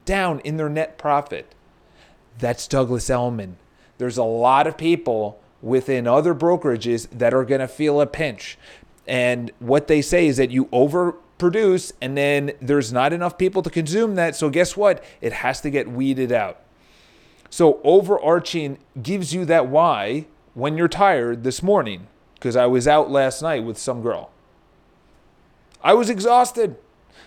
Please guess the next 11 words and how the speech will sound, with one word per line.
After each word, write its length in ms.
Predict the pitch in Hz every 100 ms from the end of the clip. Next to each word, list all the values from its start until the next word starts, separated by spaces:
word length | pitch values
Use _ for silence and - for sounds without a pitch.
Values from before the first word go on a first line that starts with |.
| _ _ _ _ _ - - -
Someone 320 | - 202 208
I 80 | 202
know, 380 | 202 196 123 101
my 140 | 131
dad, 380 | 135 120 95 - _ _ _ _ _ _
is 140 | 139 131
having 440 | 165 165 165 160 -
these 540 | 135 151 147 135 -
not 420 | 135 147 175 180
so 220 | - 185 165
good 440 | 160 165 156 156